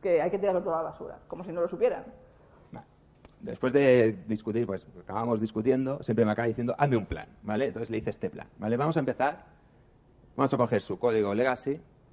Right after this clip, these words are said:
Speaker 2: vamos a hacerle una primera estabilización, cuando tengamos estabilizado vamos a apificarlo, cuando tengamos apificado miramos si podemos meter microservicios y después ya les hacemos algún tipo de arquitectura distribuida,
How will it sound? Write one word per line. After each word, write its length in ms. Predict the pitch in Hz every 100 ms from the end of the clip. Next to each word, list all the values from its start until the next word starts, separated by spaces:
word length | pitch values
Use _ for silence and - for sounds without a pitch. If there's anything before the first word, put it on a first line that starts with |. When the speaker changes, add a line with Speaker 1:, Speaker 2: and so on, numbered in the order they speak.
| _
Speaker 2:
vamos 200 | 101 110
a 40 | 113
hacerle 260 | 107 110
una 160 | 98 101
primera 260 | 92 107 107
estabilización, 840 | - 90 92 90 101 147 160 165
cuando 200 | - 104
tengamos 420 | 104 117 147 135 - -
estabilizado 720 | - 101 104 101 127 101 -
vamos 320 | 113 117 101
a 20 | -
apificarlo, 600 | 95 - 98 139 156 175 220 _ _ _ _ _ _ _ _ _ _ _
cuando 240 | 113 104
tengamos 400 | 101 107 143 131
apificado 640 | - 120 117 120 143 147 156 - _ _ _ _ _ _ _ -
miramos 360 | 113 110 123 104
si 120 | 104
podemos 300 | 104 107 113
meter 240 | 104 107
microservicios 880 | 107 101 95 117 117 143 143 160 - _ _ _ _ _ _ _ _
y 80 | 120
después 340 | 117 101 120 113
ya 280 | 110 120 - _ -
les 200 | 113 -
hacemos 380 | 98 107 107 - -
algún 280 | 101 101 98
tipo 240 | - 110
de 60 | 104
arquitectura 420 | 95 98 95 101
distribuida, 500 | 98 - - 76